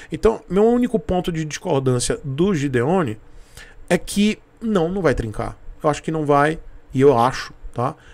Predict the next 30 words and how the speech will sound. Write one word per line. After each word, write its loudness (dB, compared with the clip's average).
Porque 0
não -2
tenho -2
como -6
prever 0
se -8
esse -6
motor -2
pode 0
realmente -2
ter -2
problema. -2
Mas -4
pelo 8
que 0
eu 6
vi 2
lá 6
de -4
trás, 4
a 0
Honda, 0
ela 0
fez -4
cagada 4
naquele -2
motor, -4
primeiro 0
motor -4
trezentos. -4